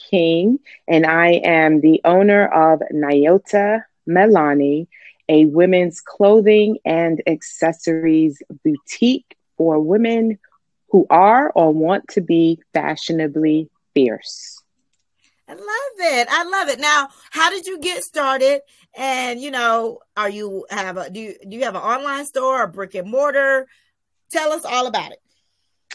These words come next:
Speaker 1: So I got started ten years ago. And back then, I began the business really just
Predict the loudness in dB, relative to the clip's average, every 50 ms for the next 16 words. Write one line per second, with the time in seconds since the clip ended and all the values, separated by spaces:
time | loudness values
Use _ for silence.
0 | -20 -20 -20 -20 -20 -20 _ -6 0 4 4 4 4 2 0 0 2 2 4 4
1 | 4 4 4 4 4 4 4 2 0 -2 -4 -2 0 0 2 2 2 2 2 4
2 | 2 2 2 0 0 -2 -6 -10 _ -18 -16 -6 -2 0 2 4 4 4 2 2
3 | 2 2 2 0 0 -2 -4 -2 0 0 2 2 0 -2 -2 -6 -10 _ _ _
4 | _ _ -4 -2 0 0 0 0 0 2 2 2 0 0 -2 -4 -2 0 0 0
5 | 0 0 -2 -2 -4 -6 -12 -20 -18 -18 -18 -20 _ _ _ _ -2 0 2 2
6 | 4 4 6 6 4 4 4 4 2 2 4 4 4 6 6 4 4 4 2 4
7 | 4 4 4 4 2 0 0 -2 -2 -2 0 4 6 6 6 6 4 4 4 4
8 | 4 2 0 0 -2 -6 -6 -2 0 2 2 2 0 -6 -18 -20 -20